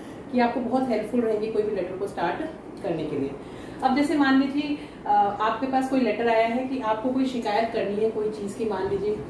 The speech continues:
कोई भी प्रॉब्लम है, आपके यहाँ पे साफ सफाई नहीं हो रही है, light चली जाती है बारी बारी, या किसी भी और तरह की कोई भी अगर समस्या है जिसका आप समझ-, समाधान चाहते हैं, मान लीजिए आप किसी नगर निगम में, अ, कोई शिकायत कर रहे हैं या किसी भी तरह की कोई भी शिकायत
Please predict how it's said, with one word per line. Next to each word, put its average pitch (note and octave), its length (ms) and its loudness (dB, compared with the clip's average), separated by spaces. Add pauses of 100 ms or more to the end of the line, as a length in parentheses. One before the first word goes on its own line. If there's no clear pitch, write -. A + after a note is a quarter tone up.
(180)
कोई A3+ 100 4
भी A#3 100 4
प्रॉब्लम G#3 340 0
है, G3 360 -4 (380)
आपके A3 280 -2
यहाँ G#3 200 -2
पे - 100 -6
साफ G3+ 340 -2
सफाई G3+ 220 -2
नहीं F#3+ 240 0
हो F#3+ 160 -2
रही F#3+ 120 0
है, F#3 180 -2
light G3 340 2 (280)
चली F#3+ 160 -2
जाती F#3 280 -2
है F3+ 180 0
बारी F3 200 2
बारी, F3 200 2 (460)
या - 20 0
किसी D4 260 2
भी D#4 80 0
और C#4+ 200 2
तरह C4+ 160 2
की C4+ 120 -2
कोई C4 180 2
भी C4 120 4
अगर B3 120 2
समस्या A3 420 -2
है A3 180 0
जिसका G#3+ 180 -4
आप - 140 -4
समझ-, F#3 540 -6
समाधान F#3+ 440 -2
चाहते F3 220 -2
हैं, F3+ 80 -2
मान F3 180 2
लीजिए F3 200 2
आप E3+ 160 -4
किसी F3 240 -6 (920)
नगर F#3+ 260 4
निगम F3+ 320 0
में, F3+ 320 -4
अ, E3+ 200 -2
कोई F3+ 120 -2
शिकायत E3+ 480 0
कर F#3 60 0
रहे F3 160 0
हैं F#3+ 140 -4
या A3 60 -2
किसी D4 400 4
भी C4+ 180 2
तरह G#3+ 200 0
की G#3+ 140 -6
कोई G3 100 2
भी G#3 120 -4
शिकायत F#3 560 -2